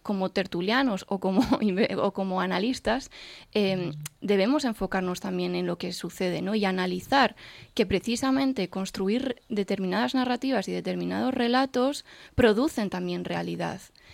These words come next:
Y eso es lo que está viviendo la gente. Entonces, claro, ¿cuál, cuál es nuestra posición o qué tenemos que hacer o qué tienen que hacer las instituciones precisamente para revertir ese tipo de relatos? Bueno, pues realmente lo que tienen que hacer son políticas determinadas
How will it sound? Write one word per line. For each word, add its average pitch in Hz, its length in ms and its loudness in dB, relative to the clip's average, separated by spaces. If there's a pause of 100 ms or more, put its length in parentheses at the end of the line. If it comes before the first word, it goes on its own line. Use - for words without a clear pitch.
(120)
Y 214 140 2
eso 302 160 4
es 262 80 0
lo 202 100 0
que - 80 -4
está 196 160 -4
viviendo 185 380 -2
la 175 100 -2
gente. 185 300 -4
Entonces, 190 320 -2
claro, 226 300 0 (160)
¿cuál, 277 280 4 (200)
cuál 277 220 4
es 302 100 -2
nuestra 262 320 0
posición 240 480 -2
o 214 80 -4
qué 247 140 -2
tenemos 262 400 -2
que 226 100 -4
hacer 233 380 -2 (300)
o 202 100 -2
qué 233 120 6
tienen 262 220 2
que 240 80 -2
hacer 233 160 -2
las 226 160 0
instituciones 220 640 -4
precisamente 208 800 -2 (240)
para 208 200 6
revertir 202 520 0
ese 208 200 2
tipo 190 280 -4
de 185 120 0
relatos? 175 420 -2
Bueno, 190 320 0 (240)
pues 202 160 2
realmente 208 380 2
lo 220 100 2
que 214 80 -4
tienen 220 220 -2
que 226 80 0
hacer 233 200 0
son 226 200 0
políticas 208 460 0
determinadas 175 600 -2